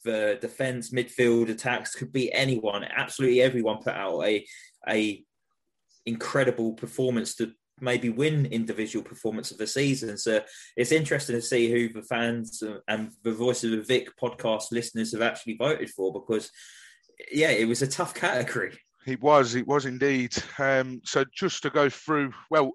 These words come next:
Speaker 2: I'll tell you what we'll do. We'll tell you who who has won, according to the Voices of the Vic listeners' reaction for performance of the season.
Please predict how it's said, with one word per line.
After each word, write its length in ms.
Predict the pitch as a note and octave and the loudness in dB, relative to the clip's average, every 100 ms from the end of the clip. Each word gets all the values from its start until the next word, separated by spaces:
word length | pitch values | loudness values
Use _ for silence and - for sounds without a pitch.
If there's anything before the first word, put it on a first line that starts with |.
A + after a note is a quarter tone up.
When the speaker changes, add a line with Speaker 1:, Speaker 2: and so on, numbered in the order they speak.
| - | -2
Speaker 2:
I'll 80 | |
tell 200 | - - | 0 2
you 40 | F3 | 0
what 140 | C#3+ | 0
we'll 100 | A#2+ | -6
do. 200 | - C3 C3+ | -6 -6 -4
We'll 140 | C3+ | -8
tell 240 | - F3 | 0 2
you 180 | D#3+ C3+ | 2 0
who 380 | A#2+ G#2 D#3+ D#3 - _ - | -2 -4 -4 -6 -10 _ -6
who 200 | A2+ D#3+ | 0 2
has 140 | C#3 | 0
won, 340 | A#2 D3 C3+ C#3 _ | 0 -2 -2 -4 _
according 420 | B2 - B2+ B2 | -6 -2 0 0
to 140 | A#2 B2 | -4 -4
the 100 | A2+ | -2
Voices 380 | B2 B2 - A2+ | 0 0 -2 -6
of 80 | |
the 60 | A2 | -4
Vic 160 | A2+ - | -4 0
listeners' 480 | A#2+ - A2+ A2 - - - - - | 0 0 0 -2 -4 -12 -20 -6 2
reaction 540 | A#2+ - - A2+ A#2+ | 4 4 2 0 0
for 280 | - A2 G#2+ | -4 -4 -2
performance 680 | - - - C3+ B2 G#2+ - | -4 -2 4 4 4 -2 0
of 200 | A#2 G#2 | -2 0
the 80 | |
season. 500 | A2 - A2+ G#2+ A#2 | 0 2 2 0 -2